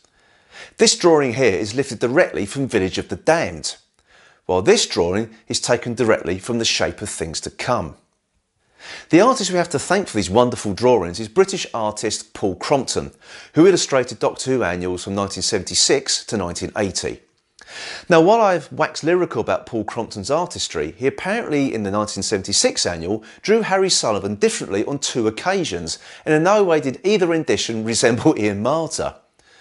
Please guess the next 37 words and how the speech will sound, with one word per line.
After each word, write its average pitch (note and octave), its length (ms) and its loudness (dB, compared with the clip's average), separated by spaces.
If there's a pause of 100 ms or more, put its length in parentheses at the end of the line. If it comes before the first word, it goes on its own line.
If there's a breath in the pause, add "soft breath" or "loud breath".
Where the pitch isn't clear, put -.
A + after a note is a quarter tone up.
(220 soft breath)
But - 120 -4
you F3 100 6
know F3 160 6
what? F#3 400 0 (180)
I D#3+ 120 -2
don't A#2+ 420 0
care. F2+ 400 0 (500 soft breath)
While D3 160 2
the D3 100 -4
Doctor G#3 380 -2
Who D#3+ 160 2
annuals G#2 400 0
were G#2 80 -4
fairly A2 320 0
formulaic A2+ 720 0
in F#2+ 80 -8
their F#2 140 -6
structure, - 580 -4 (320 loud breath)
the C3+ 100 -2
period G3 520 2
in A#2 100 -2
which B2 160 -4
I A#2 60 0
read F#3+ 260 2
Doctor - 320 -4
Who F2 220 -4
annuals E2 340 -4
as F2 100 -6
a F2 60 -8
child G2+ 460 2 (240 loud breath)
was D#3 140 2
a E3+ 40 6
very C#3+ 300 4
different - 360 -4
and G#2 80 -4
exciting F#2 560 -4
time. F#2+ 480 -4